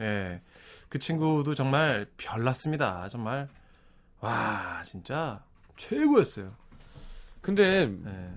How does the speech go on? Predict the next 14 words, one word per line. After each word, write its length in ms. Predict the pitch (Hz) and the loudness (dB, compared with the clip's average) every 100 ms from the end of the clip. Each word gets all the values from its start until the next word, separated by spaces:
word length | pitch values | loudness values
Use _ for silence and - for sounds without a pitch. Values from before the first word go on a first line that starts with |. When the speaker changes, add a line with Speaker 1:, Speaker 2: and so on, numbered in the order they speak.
| - | -2
Speaker 2:
몸매가 280 | 131 185 | 4 6
너무 140 | 139 120 | 6 2
좋았잖아요. 680 | - 82 78 67 67 67 67 - _ - _ _ | -4 -8 -10 -14 -16 -20 -20 -20 _ -20 _ _
Speaker 1:
<laughs> 1600 | 156 170 - - - - _ _ - - _ _ _ _ _ - | -6 -6 -8 -12 -20 -20 _ _ -20 -20 _ _ _ _ _ -2
장점들은 520 | 160 170 247 226 220 | 2 6 6 6 2
다 120 | - | 0
있어야죠. 840 | 143 190 196 156 120 101 113 101 - _ _ _ _ _ _ _ - 139 _ | 0 4 6 6 2 2 0 -2 -8 _ _ _ _ _ _ _ -20 -20 _
<laughs> 640 | - - - - _ _ _ | -20 -18 -20 -20 _ _ _
그래야, 440 | - - - 220 | -6 -2 6 6
그래야 240 | 226 208 214 | 8 6 8
서로 320 | 233 214 185 - - - - | 8 6 6 0 -16 -2 4
호감이 360 | 220 233 214 | 6 8 8
생기고 840 | 185 185 165 156 156 160 156 151 - _ _ _ | 6 4 4 6 6 6 4 0 -8 _ _ _
서로 500 | - 175 175 143 - | -2 2 4 4 0